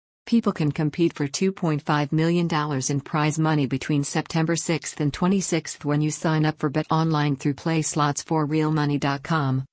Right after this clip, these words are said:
that's the numeral four. We have buy-ins that range from five dollars and fifty cents up to three hundred twenty dollars for daily tournaments.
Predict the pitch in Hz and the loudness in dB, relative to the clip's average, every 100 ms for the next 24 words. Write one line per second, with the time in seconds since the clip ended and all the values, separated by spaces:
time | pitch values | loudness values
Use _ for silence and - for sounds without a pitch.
0 | _ 160 175 - 170 170 180 156 143 139 | _ 0 0 0 0 2 2 2 0 -2
1 | 143 127 120 127 _ _ _ - 190 196 | -2 -2 -2 -6 _ _ _ 2 2 4
2 | 180 170 185 185 160 143 156 151 151 147 | 2 2 2 2 0 0 0 0 0 0
3 | 135 160 151 156 143 131 139 135 143 - | 0 0 0 0 0 0 0 0 -2 -2
4 | 180 185 175 156 143 165 151 165 156 175 | -2 0 -2 0 0 0 -2 -2 0 0
5 | 180 180 160 151 175 160 165 160 151 143 | 2 2 0 0 0 0 2 0 0 0
6 | 131 151 135 147 151 160 165 143 135 120 | -2 -4 -2 0 0 0 0 0 0 -2
7 | 131 - | -4 -6